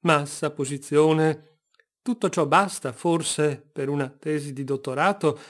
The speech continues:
e un piccolo rinfresco negli ambienti vicini al cielo. L'astronomo, sua moglie, parenti, colleghi, atmosfera rilassata, abito informale,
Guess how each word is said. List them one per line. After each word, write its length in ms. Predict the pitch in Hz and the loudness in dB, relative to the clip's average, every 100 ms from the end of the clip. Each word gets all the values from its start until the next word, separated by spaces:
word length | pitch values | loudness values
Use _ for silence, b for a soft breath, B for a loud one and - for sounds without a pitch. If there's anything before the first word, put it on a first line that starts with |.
| B | B
e 80 | 294 | -2
un 280 | 240 214 208 | 0 0 0
piccolo 500 | 214 202 - 190 185 | -4 -4 -4 -2 0
rinfresco 680 | 180 175 151 143 147 - | 0 -2 -2 -2 -2 -6
negli 220 | 143 131 135 | -6 -4 -4
ambienti 500 | 135 131 143 143 131 | -2 -2 -2 -6 -8
vicini 460 | 131 - 139 139 | -8 -4 -2 0
al 160 | 131 123 | 0 -4
cielo. 680 | - 135 139 135 127 139 _ _ _ _ _ b b b _ | -2 0 0 -2 -4 -10 _ _ _ _ _ b b b _
L'astronomo, 760 | 156 - 165 156 160 160 160 | -10 -2 4 4 6 2 0
sua 220 | 160 143 | -4 -8
moglie, 840 | 135 160 160 160 165 160 151 _ _ | 0 2 2 4 4 2 -2 _ _
parenti, 500 | 120 131 147 156 - | -8 -4 -2 -4 -8
colleghi, 640 | 123 131 151 165 170 165 b b b _ - | -6 0 2 2 2 -2 b b b _ -12
atmosfera 560 | 226 185 165 156 139 | -6 -4 -4 -4 -4
rilassata, 880 | 123 107 110 - 147 147 160 160 131 | -4 -8 -10 -2 2 2 2 -4 -12
abito 240 | 117 123 | -12 -12
informale, 1040 | 123 120 123 131 156 175 175 170 170 - | -12 -10 -10 0 4 4 4 2 -2 -18